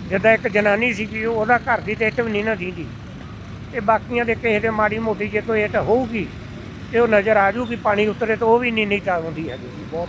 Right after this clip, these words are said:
Speaker 2: ਮਿਹਰਬਾਨੀ।
Speaker 1: ਹਾਂਜੀ।
Speaker 2: ਸੋ ਤੁਹਾਨੂੰ ਅਸੀਂ ਗਰਾਊਂਡ ਜ਼ੀਰੋ ਤੋਂ ਇੱਕ ਰਿਪੋਰਟ ਦਿਖਾਉਣ ਦੀ ਕੋਸ਼ਿਸ਼ ਕਰ ਰਹੇ ਹਾਂ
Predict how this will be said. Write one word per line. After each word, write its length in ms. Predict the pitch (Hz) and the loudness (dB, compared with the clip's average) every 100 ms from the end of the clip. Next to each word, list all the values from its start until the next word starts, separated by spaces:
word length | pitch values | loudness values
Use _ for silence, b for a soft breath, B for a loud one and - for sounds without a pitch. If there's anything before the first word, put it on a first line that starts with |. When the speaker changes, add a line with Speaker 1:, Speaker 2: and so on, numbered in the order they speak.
| 175 | -6
Speaker 2:
ਮਿਹਰਬਾਨੀ। 460 | 170 165 160 - - 151 | -8 -6 -6 -6 -10 -10
Speaker 1:
ਹਾਂਜੀ। 460 | 151 - - - | -10 -10 -12 -2
Speaker 2:
ਸੋ 120 | 226 | 0
ਤੁਹਾਨੂੰ 380 | 247 262 262 277 | 4 4 4 2
ਅਸੀਂ 200 | 233 277 | 0 0
ਗਰਾਊਂਡ 340 | 196 196 233 208 | 2 2 0 -2
ਜ਼ੀਰੋ 240 | 226 240 | 4 4
ਤੋਂ 160 | 233 240 | 6 4
ਇੱਕ 120 | 226 | 4
ਰਿਪੋਰਟ 340 | 202 214 208 | 0 2 0
ਦਿਖਾਉਣ 320 | 208 196 202 | 0 0 0
ਦੀ 80 | 208 | -2
ਕੋਸ਼ਿਸ਼ 400 | - 190 - 214 | -2 -2 -2 -4
ਕਰ 160 | - 190 | 2 2
ਰਹੇ 200 | 202 | 2
ਹਾਂ 120 | 208 | 0